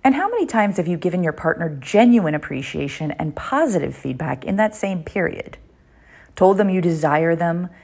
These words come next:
that you adore their personality, that they are fascinating to you, or that your life is better with them as a part of it?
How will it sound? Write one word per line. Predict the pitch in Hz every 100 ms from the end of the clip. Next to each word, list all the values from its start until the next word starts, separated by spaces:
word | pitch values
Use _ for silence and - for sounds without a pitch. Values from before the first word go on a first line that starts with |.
| _ -
that | 175
you | 180
adore | 165 147 160 165
their | 170
personality, | 165 156 151 151 143 151 156 156 151 - _ -
that | 180
they | 190
are | 165
fascinating | - 208 214 - 226 220 214
to | 208
you, | 196 202 202 -
or | 202
that | 226
your | - 240
life | 262 302
is | 247 190
better | 151 175 175 160
with | 160 156 151 143
them | 165 165
as | 165 156
a | 147
part | - 151 143
of | -
it? | - -